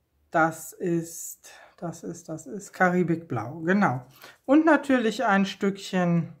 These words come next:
transparenten Farbkarton oder Farbkarton Pergament, ausgestanzt mit der kleinsten Rechteckform mit dem Büttenrand. Das ist diese.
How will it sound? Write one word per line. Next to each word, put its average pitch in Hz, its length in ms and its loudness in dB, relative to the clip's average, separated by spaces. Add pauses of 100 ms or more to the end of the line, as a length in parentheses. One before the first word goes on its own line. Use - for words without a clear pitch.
(400)
transparenten 175 920 0
Farbkarton 175 1000 0
oder 135 260 -8 (400)
Farbkarton 151 880 -2
Pergament, 233 720 2 (480)
ausgestanzt 196 1040 0 (340)
mit 175 260 -2
der 151 520 2
kleinsten 175 1200 0 (1800)
Rechteckform 165 1300 0
mit 151 220 -6
dem 139 260 -2
Büttenrand. 277 920 -4
Das - 200 -14
ist - 360 -20 (200)
diese. 226 360 -4